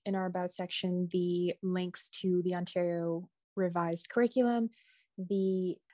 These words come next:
the Global Review on Comprehensive Sexual Education by unesco from twenty fifteen,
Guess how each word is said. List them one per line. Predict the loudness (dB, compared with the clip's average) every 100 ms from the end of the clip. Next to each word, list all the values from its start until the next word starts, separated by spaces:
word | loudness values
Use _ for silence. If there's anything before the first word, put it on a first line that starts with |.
| _ 0
the | 4
Global | 6 6 8 6
Review | 6 4 2
on | 2
Comprehensive | -2 -4 -6 -2 -2 -4 -4
Sexual | -2 -2 2 0 0 -2
Education | 0 0 2 2 2 0 -2 -2 -4 -8 _ _ -6
by | 0 4 4
unesco | 4 2 0 0 0 0
from | -2 -2 -2
twenty | -4 -4 -4
fifteen, | -6 -4 4 6 6